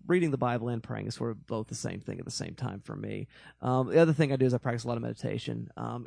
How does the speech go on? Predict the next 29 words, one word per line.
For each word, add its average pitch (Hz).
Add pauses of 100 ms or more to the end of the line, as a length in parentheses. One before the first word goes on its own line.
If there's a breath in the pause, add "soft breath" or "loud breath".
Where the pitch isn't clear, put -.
(120)
either, 143 (220 loud breath)
uh, 123 (360)
cataphatic, 135
that's 127
with 135
something, 123
and 120
so 131
that's 120
either 123
using, 123
I've 127
got 127
a, 98
a -
Greek 131
Orthodox 131
icon 151
a 143
friend 139
commissioned 139
for 147
me. 147 (480 loud breath)
Um, 120
it's 123
about, 113
I 113
don't 117
know, 110